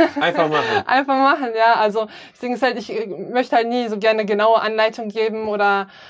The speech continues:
Speaker 1: sagen, geht dort und dorthin. Ich kriege auch selbst immer viele Nachrichten, kannst du irgendwie Tipps geben und so, weil, ähm, natürlich weiß ich, dass es halt alles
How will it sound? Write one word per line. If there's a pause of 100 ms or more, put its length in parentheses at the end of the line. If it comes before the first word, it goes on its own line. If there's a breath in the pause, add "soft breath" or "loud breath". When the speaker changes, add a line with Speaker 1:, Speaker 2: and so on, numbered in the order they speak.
(120 loud breath)
Speaker 1:
sagen,
geht
dort
und
dorthin.
Ich
kriege
auch
selbst
immer
viele
Nachrichten,
kannst
du
irgendwie
Tipps
geben
und
so,
weil, (460 loud breath)
ähm, (560)
natürlich
weiß
ich,
dass
es
halt
alles